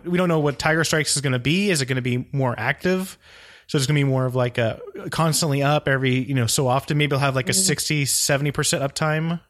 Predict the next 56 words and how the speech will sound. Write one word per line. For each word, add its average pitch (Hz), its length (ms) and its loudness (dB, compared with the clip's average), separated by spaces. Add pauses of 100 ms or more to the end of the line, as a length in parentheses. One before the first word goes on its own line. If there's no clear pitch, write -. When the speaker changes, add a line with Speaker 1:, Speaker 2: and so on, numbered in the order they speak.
Speaker 1:
you - 80 0
Speaker 2:
No, 120 220 0
Speaker 1:
know? 120 40 -2
Speaker 2:
it's - 200 -8
not 123 160 -2
gonna 110 140 -8
be 98 100 -6
that 95 200 -4
high. 92 400 -2
Like, 92 200 -6 (140)
just, - 280 -6
just 135 220 -2
based 151 220 4
on, 117 260 2
just 117 220 -4
based 117 220 0
on 113 140 0
the 101 60 -4
math, 95 420 -2
like, 98 280 -2 (760)
uh, 90 340 0
it's 101 120 -2
probably 139 240 4
gonna 147 160 4
be 123 160 6
around 98 360 4
twenty-five 98 480 0
to 92 80 0
fifty - 280 -8
percent 90 400 -4
uptime, 90 560 -4 (160)
depending 98 360 0
on 98 60 -2
how 98 100 -2
much 95 140 -2
haste - 280 -2
you 92 120 -2
have, 92 200 2
'cause 92 140 -4
your 101 100 -2
hit, 120 180 2
'cause 117 180 4
it, 104 100 -2
it 110 120 0
procs 156 280 2
off 147 100 2
your 120 140 4
auto 104 200 4
attack 92 280 -2
swings, 92 540 -2
or 101 80 2
Speaker 1:
Mm-hmm. 127 280 4
Speaker 2:
auto 113 240 4
attack 107 280 0
hits. - 440 -2 (580)
So 98 640 4